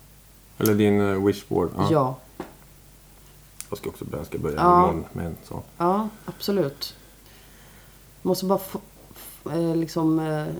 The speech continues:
Speaker 2: göra den, eh, eh, ordentligt, det är viktigt.
Speaker 1: Mm.
Speaker 2: Bilder ska
Speaker 1: Mm.
Speaker 2: du ha.
Speaker 1: Mm.
Speaker 2: Och text.
Speaker 1: Och text.
Speaker 2: Mm.
Speaker 1: Mm.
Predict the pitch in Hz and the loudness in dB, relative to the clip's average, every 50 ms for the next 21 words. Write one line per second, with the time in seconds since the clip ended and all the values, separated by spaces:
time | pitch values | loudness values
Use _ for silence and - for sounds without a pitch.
0 | 170 180 190 185 180 180 185 180 175 165 160 160 160 160 156 156 156 160 - - | 0 4 6 6 6 8 6 6 6 4 4 2 2 2 0 -2 -2 -4 -6 -8
1 | - - - - - - - 147 - 160 160 151 151 151 151 151 156 - - - | -10 -12 -12 -14 -14 -16 -18 -18 -14 -12 -10 -8 -8 -8 -8 -10 -10 -12 -12 -12
2 | - - - - 175 170 196 190 185 180 - - 92 - - - 147 147 143 - | -14 -8 -4 -2 2 4 4 4 4 2 0 -4 -6 -6 -4 -6 -6 -6 -6 -8
3 | - - - - - - - - 160 - 180 180 160 151 156 160 202 214 233 269 | -10 -12 -12 -12 -16 -18 -6 0 2 4 6 6 6 4 2 2 2 2 2 2
4 | 269 - - - - - - 196 202 202 180 170 185 196 208 240 - - - 87 | -2 -6 -8 -20 -14 -6 -4 0 0 2 2 2 2 0 0 -2 -6 -8 -4 -2
5 | 95 98 101 104 104 - - - 160 - - - - - - - - - - - | -2 -2 -2 -4 -6 -8 -6 -6 -6 -6 -6 -8 -10 -10 -10 -10 -14 -14 -16 -16
6 | - - - - - - - - 87 90 - - - - - - - 151 147 147 | -18 -20 -20 -20 -20 -18 -10 -8 -8 -8 -8 -10 -14 -16 -18 -10 -6 -4 -2 -2
7 | 156 101 107 117 | 0 -2 -2 -4